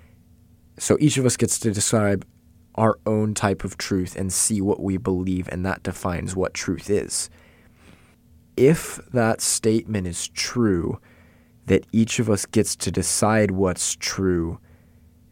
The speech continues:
then I can decide that that statement isn't true. It's a little easier if I was illustrating this right now, but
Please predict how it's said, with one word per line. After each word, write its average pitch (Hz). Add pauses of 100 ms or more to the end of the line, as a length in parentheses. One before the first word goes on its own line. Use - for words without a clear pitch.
then 90
I 107
can 127
decide 95
that 85
that 90
statement 90 (160)
isn't 90 (120)
true. - (1400)
It's -
a -
little 156
easier 123
if 113
I 101
was 90
illustrating 98
this 87
right 78
now, 80
but 85